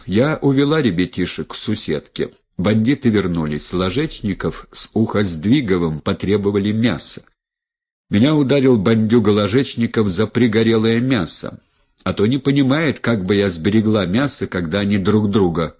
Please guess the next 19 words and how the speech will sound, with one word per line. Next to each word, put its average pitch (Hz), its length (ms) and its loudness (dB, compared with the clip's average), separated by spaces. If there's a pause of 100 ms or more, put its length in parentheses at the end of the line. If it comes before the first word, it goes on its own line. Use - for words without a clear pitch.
(140)
мутузили. 95 800 -2 (1120)
Самогонку 165 960 0
из 147 160 0
четверти 110 680 -4
пили, 95 520 -2 (340)
похабствовали, 117 840 -2
и 104 60 0
бабы 120 380 -4
с - 160 -12
ними 78 200 -4
похабствовали. 78 1080 -8 (120)
Ну, 175 140 -2
прямо - 360 -8
как 82 200 -8
свиньи. 82 640 -6 (1040)
А 90 80 -6
меня 92 340 -2
так-то - 640 -8
лихотит, - 880 -6